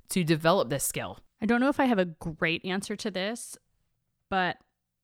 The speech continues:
Speaker 2: very simply, I have just gotten older.
Speaker 1: Mm.
Speaker 2: And so <laughs> I care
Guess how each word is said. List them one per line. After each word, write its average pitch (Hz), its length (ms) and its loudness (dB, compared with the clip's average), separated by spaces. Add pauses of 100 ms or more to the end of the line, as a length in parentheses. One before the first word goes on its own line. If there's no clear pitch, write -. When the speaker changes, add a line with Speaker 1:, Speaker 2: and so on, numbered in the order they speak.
(120)
Speaker 2:
very 214 280 2
simply, 226 560 0 (120)
I 180 180 2
have 208 240 -2
just 196 260 -2
gotten 208 300 2
older. 202 400 0 (300)
Speaker 1:
Mm. 143 420 2 (100)
Speaker 2:
And 185 600 -2
so 233 260 2
<laughs> 220 40 4
I 202 180 2
care 214 560 -2